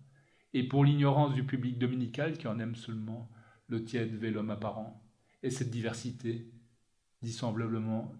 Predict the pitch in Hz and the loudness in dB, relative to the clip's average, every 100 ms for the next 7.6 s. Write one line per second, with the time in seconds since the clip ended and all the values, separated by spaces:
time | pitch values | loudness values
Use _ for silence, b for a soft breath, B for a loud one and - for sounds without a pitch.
0 | - - - 110 107 98 - - - - | -14 -12 -10 -10 -10 -10 -10 -14 -18 -20
1 | - _ - 104 - 117 - - _ _ | -20 _ -8 -8 -8 -14 -16 -20 _ _
2 | _ _ _ _ _ _ _ _ _ _ | _ _ _ _ _ _ _ _ _ _
3 | _ _ _ 143 143 139 135 147 143 135 | _ _ _ 4 6 6 6 2 4 0
4 | 117 - 170 143 123 131 - 165 127 117 | 0 -2 -2 0 0 0 -2 -2 -4 -4
5 | 113 120 113 113 107 120 139 - - - | -6 -4 -4 -4 -6 -6 -8 -10 -14 -20
6 | b b b b 131 127 127 - 131 123 | b b b b 0 0 2 -2 -4 -2
7 | 123 113 - 117 117 117 | -2 -4 -4 -6 -6 -8